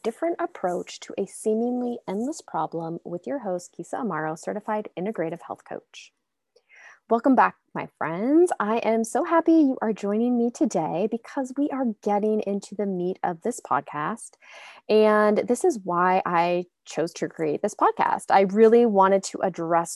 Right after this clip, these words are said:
overeating and emotional eating from a place that diet and weight loss plans neglect.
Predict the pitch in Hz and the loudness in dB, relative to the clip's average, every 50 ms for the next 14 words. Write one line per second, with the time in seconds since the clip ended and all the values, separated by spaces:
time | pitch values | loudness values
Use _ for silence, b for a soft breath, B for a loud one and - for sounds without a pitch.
0 | - - 185 190 185 220 - - 190 190 175 185 185 185 180 185 180 - - 165 | -2 0 0 2 2 0 0 0 0 -2 -2 -2 -2 -2 -2 -2 -4 -4 -6 -6
1 | 156 175 190 247 302 294 - - 277 277 - - 254 254 262 262 254 - - 175 | -6 -4 -2 -2 -2 -2 -2 -2 -2 -2 -2 -2 -2 -2 -2 -2 -2 -4 -4 -4
2 | 180 - - - - 208 208 208 208 208 214 - - - B B B B B B | -4 -6 -6 -6 -2 0 2 2 2 0 -2 -6 -10 -12 B B B B B B
3 | B - 190 190 185 180 175 - - - - _ _ - 180 165 - 202 190 185 | B 2 4 4 4 4 2 2 -2 -8 -18 _ _ -12 -10 -4 2 2 4 6
4 | 190 190 190 196 190 - 190 185 175 175 175 - - 180 175 175 - - - - | 8 8 8 6 4 2 -2 0 0 0 0 0 0 -2 -2 -2 -4 -10 -16 -12
5 | - 180 170 160 160 160 160 156 160 - - - - 190 170 151 - - - - | -8 -8 -6 -4 -4 -4 -4 -6 -8 -10 -14 -8 -6 -4 -4 -4 -4 -4 -6 -6
6 | - - _ _ - - - | -6 -8 _ _ -20 -20 -20